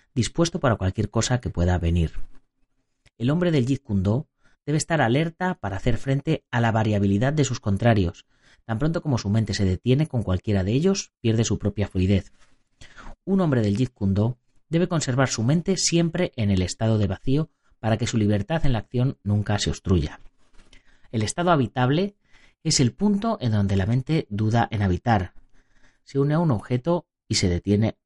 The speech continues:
el fluir. La mente engañada es la mente cargada afectivamente por el intelecto. Así pues, no puede moverse sin pararse y reflejarse a sí misma. Esto obstruye su fluidez original. La rueda gira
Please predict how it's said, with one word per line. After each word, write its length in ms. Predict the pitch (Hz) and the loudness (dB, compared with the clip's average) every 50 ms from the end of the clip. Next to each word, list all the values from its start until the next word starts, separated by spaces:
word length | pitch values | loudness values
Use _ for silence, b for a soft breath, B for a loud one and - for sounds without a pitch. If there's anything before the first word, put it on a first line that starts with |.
| _ | _
el 140 | - 92 85 | -4 -4 -4
fluir. 400 | - - 80 85 82 80 - - _ - - - - - - - | -4 -2 -2 0 0 -2 -4 -8 _ -20 -20 -18 -18 -18 -14 -8
La 100 | 104 104 | -4 0
mente 260 | 135 160 170 156 180 | 0 0 0 0 0
engañada 540 | 170 156 123 113 113 117 120 131 139 - - - | 0 0 2 2 2 2 2 2 0 -2 -4 -8
es 100 | 127 - | -8 -4
la 100 | 135 127 | -2 0
mente 220 | 127 143 151 156 147 | 0 0 0 0 0
cargada 360 | 135 120 110 120 127 143 135 | 0 0 0 0 0 0 0
afectivamente 680 | - 120 - 107 - - 110 113 107 107 107 104 - | 0 -2 -4 -6 -6 -2 0 0 2 2 0 0 -2
por 140 | 107 - 110 | -4 -2 0
el 80 | 107 104 | 0 0
intelecto. 600 | 101 95 - 98 98 92 - _ - 87 90 - b b b b b b b | 0 0 0 0 -2 -2 -2 _ -8 -10 -10 -10 b b b b b b b
Así 220 | b - - 143 | b -4 -2 -2
pues, 360 | 123 135 131 147 180 - - b b b b b b b b | 0 0 0 0 0 -2 -6 b b b b b b b b
no 200 | - 139 156 147 | -6 -4 -4 -2
puede 200 | - 175 143 113 | 0 0 0 0
moverse 380 | 101 104 113 135 - - - 120 | 0 0 0 0 -2 -2 -2 -2
sin 160 | 101 113 104 | -2 -2 -2
pararse 400 | - 110 113 127 127 - - 143 | 0 0 0 0 0 0 -2 -2
y 60 | 139 | 0
reflejarse 600 | 123 101 - - - - - 104 - - 123 110 - | 0 -2 -4 -4 -6 -4 -4 -2 -2 0 0 -2 -2
a 100 | - - | -2 -4
sí 140 | - - 107 | -2 0 0
misma. 400 | 92 98 95 92 90 90 - - _ _ _ _ _ _ _ _ - | 2 2 0 0 -2 -4 -8 -10 _ _ _ _ _ _ _ _ -4
Esto 360 | 156 147 - - 180 180 - - | -2 -2 -2 -2 -2 -2 -2 -4
obstruye 440 | 101 - - - 104 104 110 117 113 | -8 -8 -4 -2 -2 0 0 0 0
su 140 | - - 101 | 0 -2 -4
fluidez 380 | - - 87 80 90 90 - 104 | -2 0 0 0 0 0 0 0
original. 540 | 95 90 - - 80 90 90 87 80 - - _ _ _ _ b b b b b b b b b b b b | 0 0 -2 -2 -2 -2 0 -2 -2 -4 -6 _ _ _ _ b b b b b b b b b b b b
La 100 | 104 107 | -10 -4
rueda 240 | 123 156 170 156 120 | -2 0 0 0 -2
gira 440 | - - 156 170 170 208 240 - | -2 -4 -4 -2 -2 -2 -2 -4